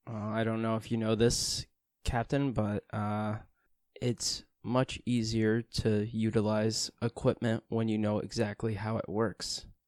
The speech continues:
I prefer to start from scratch, and also, it makes things cheaper.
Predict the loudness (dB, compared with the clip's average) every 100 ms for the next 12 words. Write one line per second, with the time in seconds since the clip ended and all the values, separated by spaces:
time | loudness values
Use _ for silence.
0 | _ 0 2 4 0 2 4 4 2 -2
1 | -2 -2 -4 0 0 0 -4 -8 -6 -2
2 | -2 -2 -4 -8 -10 -6 -2 0 0 -4
3 | _ 4 6 6 6 4 -4 -2 2 2
4 | 2 -4 -6 -4 -6 -4 -6 -6